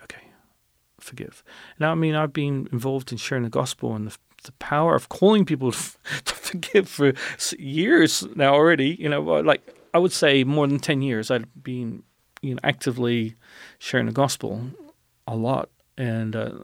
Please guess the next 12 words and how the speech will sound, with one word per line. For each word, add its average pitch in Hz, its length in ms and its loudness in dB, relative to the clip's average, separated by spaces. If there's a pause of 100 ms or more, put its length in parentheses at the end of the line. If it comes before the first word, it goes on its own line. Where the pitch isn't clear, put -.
and 120 160 -8
then 110 240 -8 (520)
here 123 200 0
I 117 60 2
am 123 380 0
needing 117 300 0
to - 60 -14
forgive. 117 680 -4
And 110 540 -8 (140)
I 120 120 -4
was 107 180 -6
like, 98 120 -14